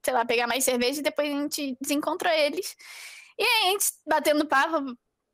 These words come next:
pra caramba, a gente falou, "Ah, vamos voltar pro hostel, porque vai que a gente encontra o, o resto deles lá."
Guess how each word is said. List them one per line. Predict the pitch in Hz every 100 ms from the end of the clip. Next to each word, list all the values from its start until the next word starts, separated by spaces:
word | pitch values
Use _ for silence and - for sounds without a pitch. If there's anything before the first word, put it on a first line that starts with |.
| _
pra | 294 294
caramba, | 294 - 269 349 370 381 - - - -
a | 285
gente | 302 -
falou, | 359 349
"Ah, | 302 311 247
vamos | 247 269 339
voltar | 339 - -
pro | - 320
hostel, | 269 311 - 349 320
porque | 262 254 - 269 254 254 247 220 247 240 247 - 233
vai | 262
que | 262
a | 320
gente | 359
encontra | 392 370 311 311 359
o, | 370 359 - - _ _ _ _ -
o |
resto | 339 330 - 294
deles | 311 339 -
lá." | 392 339